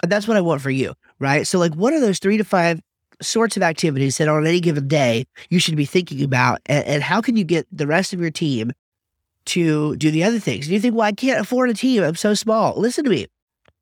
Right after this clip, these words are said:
In the Philippines, you can get team members for five, ten, twenty dollars an hour.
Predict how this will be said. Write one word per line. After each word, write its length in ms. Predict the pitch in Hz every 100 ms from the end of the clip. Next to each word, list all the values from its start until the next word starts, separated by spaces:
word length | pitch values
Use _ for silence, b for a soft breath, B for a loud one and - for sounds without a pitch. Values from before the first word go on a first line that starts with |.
| _ _
In 100 | 233
the 80 | 240
Philippines, 560 | 185 277 311 247 240 208
you 80 |
can 120 | 226 240
get 180 | 240
team 240 | 208 285 277
members 500 | 254 233 247 254 -
for 180 | - 190
five, 400 | 208 220 254 226
ten, 260 | 226 254
twenty 300 | 262 208 220
dollars 340 | 226 220 220 196
an 80 | 208
hour. 420 | 226 277 247